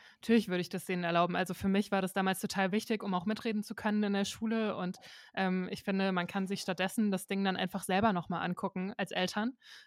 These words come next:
ähm, und gucken, was, was sind da so für Themen drin, welches Thema macht Sinn, noch mal mit meinem Kind ins Gespräch zu gehen und,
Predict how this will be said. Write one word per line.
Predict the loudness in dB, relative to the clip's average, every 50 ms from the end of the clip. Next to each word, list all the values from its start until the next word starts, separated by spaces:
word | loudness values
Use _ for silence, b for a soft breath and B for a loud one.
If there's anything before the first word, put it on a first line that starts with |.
| B B
ähm, | 2 4 4 4 4 2 0 -2 _ _ _ -2
und | -2 0 0
gucken, | 0 -2 0 0 0 2 2
was, | 2 0 -2 -4
was | -6 -4 -4 -2
sind | -2 0
da | 0 0
so | -2 -2
für | -4 -6 -4
Themen | 0 2 4 4 4 4
drin, | 4 4 4 4 4 4 4
welches | 2 0 0 -2 -2
Thema | -2 0 2 2 2
macht | 2 0 -2 0
Sinn, | 2 4 6 6 6
noch | 6 4 4
mal | 4 4 4
mit | 4 2 0
meinem | 0 0 0 0
Kind | 0 2 2 2 2
ins | 0 -4 -4 -4
Gespräch | -6 -10 -6 -4 -4 -4 -4
zu | -8 -12 -10
gehen | -6 -4 -2 -2 -2 -2 -4 -4
und, | -4 -4 -4 -4 -6 -10